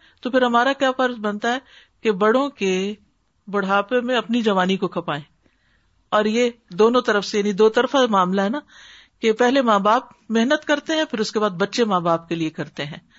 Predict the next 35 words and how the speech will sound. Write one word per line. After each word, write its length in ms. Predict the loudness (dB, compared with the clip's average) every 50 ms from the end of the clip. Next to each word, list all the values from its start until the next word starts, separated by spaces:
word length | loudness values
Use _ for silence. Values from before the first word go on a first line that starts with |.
| -20 -20 -20 -20 -20 -20 -20 -20 _ _ _ -6
اور 120 | -6 -4 -2 0
یہی 200 | 2 2 2 2
اسلام 400 | 0 0 0 0 0 0 0 -2
کا 200 | -2 -2 0 0
ایک 200 | 0 -2 -4 -4 -4
طریقہ 300 | -2 0 0 0 -2 -4
ہے، 160 | -4 -2 -2
اور 180 | -2 -2 -2
یہی 200 | -2 -2 -2 -2
ایک 220 | -2 -2 -4 -4 -6
اخلاق، 440 | -8 -6 -2 -2 -2 -2 -2 -4 -6
اور 100 | -6 -6
یہی 260 | -4 -4 -4 -2 -2
ایک 200 | -2 -4 -4 -6
دین 200 | -6 -4 -4 -4
ہے 180 | -2 -4 -4 -4 -8 -14 -20 -20 -20 -20 -20 -20 _ _ _
کہ 140 | -4 -2 -2
ماں 220 | 0 2 2 2 2
باپ 240 | 2 2 2 2
جب 140 | 0 0 0
خود 200 | 0 -2 -2 0
نہیں 140 | 0 -2 0
کما 260 | 0 0 2 2 0
سکتے، 360 | 0 -2 -6 -6 -4 -4 -2
ریٹائر 380 | -2 -2 0 0 2 2 0 0
ہو 120 | -2 -4
چکے 300 | -4 -4 -8 -8 -6 -6
ہیں، 180 | -6 -4 -4 -6 -6 -4
ہر 140 | -4 -2 -2
ملک 280 | -2 -2 -2 -2 -4 -2
میں 100 | -4 -4
تو 120 | -4 -2
پینشن 340 | -2 -2 -2 -2 -4 -6 -6
نہیں 120 | -4 -4
ملتی 320 | -4 -4 -6 -6 -6 -8